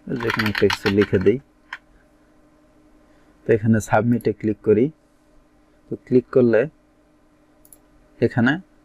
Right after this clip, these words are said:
তথ্যগুলো চলে আসছে। তো এখানে, আহ, আমরা ড্র্যাগ করে এই নেমটা নেমের জায়গায় বসিয়ে দিব। তো এই, আহ, নামটা এখানে জেসন ফরম্যাটে চলে আসছে।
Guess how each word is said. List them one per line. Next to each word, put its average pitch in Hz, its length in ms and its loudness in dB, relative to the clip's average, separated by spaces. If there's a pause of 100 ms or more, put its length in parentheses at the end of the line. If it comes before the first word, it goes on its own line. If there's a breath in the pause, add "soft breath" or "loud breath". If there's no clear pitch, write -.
(160)
তথ্যগুলো 123 460 0
চলে 127 300 2
আসছে। 101 380 -8 (1300 soft breath)
তো 143 80 4
এখানে, 139 260 2
আহ, 143 120 -6 (1300)
আমরা 104 400 0
ড্র্যাগ 101 360 0 (140)
করে 110 320 -4 (840)
এই 104 140 -6
নেমটা 107 580 -4
নেমের 107 340 -2
জায়গায় 101 240 4
বসিয়ে 98 360 -2
দিব। 98 280 0 (1200 soft breath)
তো - 60 4
এই, 117 140 6
আহ, 101 760 -6 (680 soft breath)
নামটা 110 360 0
এখানে 107 360 0
জেসন 104 320 0
ফরম্যাটে 101 440 -6 (100)
চলে 101 160 -8
আসছে। 139 340 -6